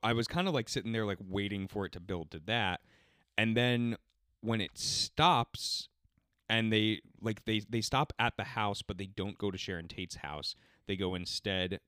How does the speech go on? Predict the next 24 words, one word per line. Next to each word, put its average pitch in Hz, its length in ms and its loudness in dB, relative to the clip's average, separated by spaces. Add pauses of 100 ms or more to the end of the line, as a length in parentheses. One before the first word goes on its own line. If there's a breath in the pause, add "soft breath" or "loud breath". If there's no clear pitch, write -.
(120)
to, 92 400 -2
um, 90 600 -2 (440)
Leonardo 95 360 -4
DiCaprio 90 360 -2
and 85 100 -6
Brad 78 220 -8
Pitt's, - 360 -4
like, 71 160 -10
house. - 320 -10 (640 soft breath)
And 104 260 2
then 117 160 4
it 214 120 0
becomes, 113 360 -2
like, 98 140 -6
this 87 160 -6 (220)
all-out, 110 600 2
like, 92 220 -6 (320)
blood 92 440 -4
fest 131 480 0
of 117 180 2
just, 117 260 0
like, 95 180 -4 (420 loud breath)
beating 151 460 4
them 123 180 2